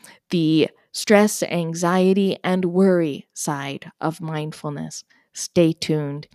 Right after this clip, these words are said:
And until then, ladies, keep your mind set on God. And if you ever have any questions, you can always reach out to us at contact at bought at a price dot com.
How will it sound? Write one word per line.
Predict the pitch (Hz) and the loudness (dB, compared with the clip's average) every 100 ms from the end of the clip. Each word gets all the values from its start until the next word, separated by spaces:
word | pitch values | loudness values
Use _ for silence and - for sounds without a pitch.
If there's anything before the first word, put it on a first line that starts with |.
| _ _ _ _ | _ _ _ _
And | 170 175 | -2 0
until | 175 180 - 214 233 | 0 0 0 2 2
then, | 175 143 139 | 0 -4 -4
ladies, | 143 143 139 143 139 - _ _ _ _ _ _ | -4 -2 -2 -6 -8 -16 _ _ _ _ _ _
keep | - 254 233 | -2 0 2
your | 208 | 2
mind | 180 147 139 143 - - | 2 -4 -8 -12 -16 -14
set | - 175 120 - _ _ - | -2 -2 -2 -6 _ _ -8
on | 151 151 | -4 -4
God. | 151 139 131 117 - _ _ _ | -4 -6 -6 -8 -14 _ _ _
And | - 196 | -2 0
if | 196 220 | 2 2
you | 220 - - | -2 -2 2
ever | 233 220 190 | 4 6 4
have | 156 156 160 - | 0 -2 -4 -2
any | 247 240 190 | 2 2 0
questions, | - 151 143 - 165 151 151 - - - _ | -2 -2 -2 -4 -6 -4 -6 -10 -16 -20 _
you | 294 | 4
can | 302 269 | 4 4
always | - 233 208 190 190 190 | 4 4 4 0 -2 -6
reach | 180 202 208 - | -2 0 0 -2
out | - 156 - | 0 0 -2
to | - 156 | -6 -2
us | 143 156 - - - | 0 -2 -8 -8 -2
at | 156 - _ - - _ _ _ _ | 0 0 _ -20 -20 _ _ _ _
contact | - 233 233 240 - - 233 - | 2 4 4 2 0 0 -4 -4
at | - 147 - - | -2 -2 -2 0
bought | 165 | 2
at | 160 156 | 2 0
a | |
price | 151 - 208 220 - - | -4 -2 0 0 -4 -6
dot | - 139 - - _ | -2 0 -2 -8 _
com. | - - 127 120 117 | -12 -6 -6 -6 -12